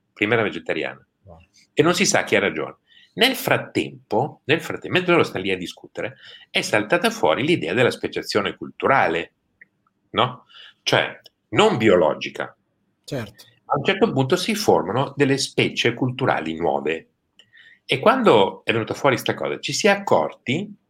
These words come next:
Speaker 1: ma proprio si è fatto così, che lo sapevano tutte le religioni da sempre questa cosa qua.
Speaker 2: Uppa.
Speaker 1: Cioè, una speciazione, per esempio,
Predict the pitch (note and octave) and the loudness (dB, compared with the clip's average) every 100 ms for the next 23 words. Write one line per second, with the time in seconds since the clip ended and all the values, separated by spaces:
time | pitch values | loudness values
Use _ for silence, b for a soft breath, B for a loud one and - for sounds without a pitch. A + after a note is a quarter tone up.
0 | _ _ _ _ _ _ - G#2 D3+ D#3 | _ _ _ _ _ _ -2 2 2 2
1 | A#2+ - - A2+ B2 - B2 G2 E2+ D2+ | -2 -4 -2 0 0 2 2 2 -2 -8
2 | B2 _ _ _ b b b b _ C#3 | -14 _ _ _ b b b b _ 4
3 | D#3 D#3+ G#3+ B2+ G#2 G#2 G2+ G3+ G3+ - | 4 4 2 2 2 0 -2 -2 0 4
4 | A2 A2+ C3+ C3+ C3+ E3+ B2+ - C#3 A#2+ | 6 6 4 4 4 4 0 2 2 0
5 | - E2+ - - - - F2+ - _ - | -4 -8 -8 -12 -16 -18 -18 -20 _ -20
6 | _ _ _ _ - D#3 - G2+ - - | _ _ _ _ -8 -6 -6 -12 -8 2
7 | C3 E2 - _ _ _ - C3 C3 - | 4 2 -2 _ _ _ -2 0 0 0
8 | - - - B2 E2 D#2+ - G2 G2 F2+ | 2 0 2 2 2 -2 -4 -2 -2 -4
9 | C2+ D2+ | -4 -8